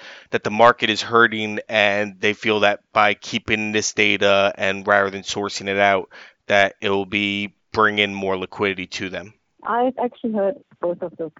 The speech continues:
Speaker 2: points made,
Speaker 1: Mm-hmm.
Speaker 2: but more, I mean, it, it, it seems to be weighing heavier on, on the latter. So not really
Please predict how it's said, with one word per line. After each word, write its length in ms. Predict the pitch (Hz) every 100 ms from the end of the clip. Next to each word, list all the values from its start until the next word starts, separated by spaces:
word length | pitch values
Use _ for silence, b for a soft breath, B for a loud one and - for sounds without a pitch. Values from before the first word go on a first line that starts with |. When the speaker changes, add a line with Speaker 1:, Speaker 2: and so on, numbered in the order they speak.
| _ -
Speaker 2:
points 340 | 170 170 165 -
made, 540 | 160 165 165 - 190 - _ _
Speaker 1:
Mm-hmm. 380 | 180 180 175 170
Speaker 2:
but 80 | 170 _ -
more, 640 | 185 180 185 190 190 185 175 _ _
I 60 | -
mean, 280 | 180 185 175 - _ -
it, 120 | 185 _ -
it, 100 | - - _
it 120 | - 175
seems 160 | 190 185 -
to 40 |
be 340 | 175 165 160
weighing 460 | 156 - 165 165 165
heavier 500 | 180 165 165 160 156
on, 400 | 156 156 156 160 _ _ _ _ _
on 180 | 170 165
the 60 | 156
latter. 520 | 156 156 - - 151 -
So 120 | 175
not 300 | 165 190 -
really 480 | 175 175 170 170 160